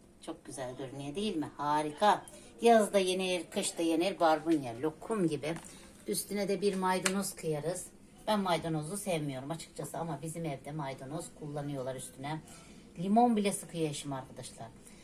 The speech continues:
Yok, ben limonlu sevmem. Aslında barbunyayı öyle tabağa koyup da yemem. Bir kaşık pilavın üstüne,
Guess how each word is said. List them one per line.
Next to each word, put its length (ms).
Yok, 260
ben 220
limonlu 340
sevmem. 560
Aslında 400
barbunyayı 580
öyle 260
tabağa 380
koyup 280
da 40
yemem. 320
Bir 220
kaşık 480
pilavın 380
üstüne, 440